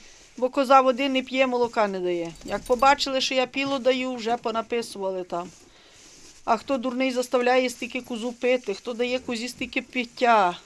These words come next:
Вона здохне від того пиття. Ну,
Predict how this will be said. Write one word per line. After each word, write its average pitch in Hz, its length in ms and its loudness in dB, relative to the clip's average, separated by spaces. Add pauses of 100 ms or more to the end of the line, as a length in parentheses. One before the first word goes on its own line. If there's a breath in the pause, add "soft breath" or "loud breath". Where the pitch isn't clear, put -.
(680 loud breath)
Вона 247 340 0
здохне 233 500 2
від 208 160 -6
того 185 160 -2
пиття. 196 400 -4
Ну, 240 240 -8